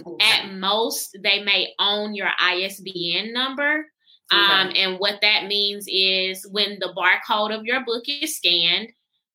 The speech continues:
Speaker 2: that particular publishing house's name will pop up versus your company name, which is what self-published authors will normally put their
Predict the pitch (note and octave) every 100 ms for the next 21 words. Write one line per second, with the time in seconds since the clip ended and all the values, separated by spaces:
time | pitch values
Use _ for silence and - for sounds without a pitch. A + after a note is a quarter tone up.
0 | _ E3+ E3+ G#3+ A3 - B3+ B3 A#3+ A#3+
1 | A3 G#3+ G#3+ G#3+ G#3+ A3 G#3+ G#3 G3 G#3
2 | - G3 G3 F#3+ - - _ - F3+ F#3
3 | G3+ F#3 F3 E3+ F#3 F#3+ F#3 F3+ - G3
4 | E3+ - B2+ - _ F3 F#3+ F#3+ G3 F3
5 | E3+ F#3 G#3 G#3 G3 G#3 _ _ - A3
6 | G#3+ A3 F#3 F3+ E3+ E3+ F3 F3 F3+ F#3
7 | F3 F3+ F3 - G#3+ F#3+ - F#3+ F3 F3
8 | - E3+ E3 F3 E3 E3+ E3 E3 E3+ E3+
9 | E3 F#3+ F3 E3